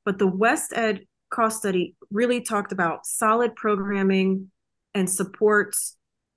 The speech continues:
that look like English learners receiving additional support from counselors and social workers. It talked li-,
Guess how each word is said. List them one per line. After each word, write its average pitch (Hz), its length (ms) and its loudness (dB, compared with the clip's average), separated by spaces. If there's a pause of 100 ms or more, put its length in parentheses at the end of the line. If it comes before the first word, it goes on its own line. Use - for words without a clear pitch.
(420)
that 190 340 2
look 220 240 2
like 190 380 0
English 208 380 0
learners 190 320 0
receiving 190 460 -2
additional 214 680 0
support 185 560 -2 (280)
from 196 160 0
counselors 202 480 -2
and 190 80 0
social 190 320 -2
workers. 147 400 -8
It 190 100 -6
talked 202 280 -6
li-, 190 200 0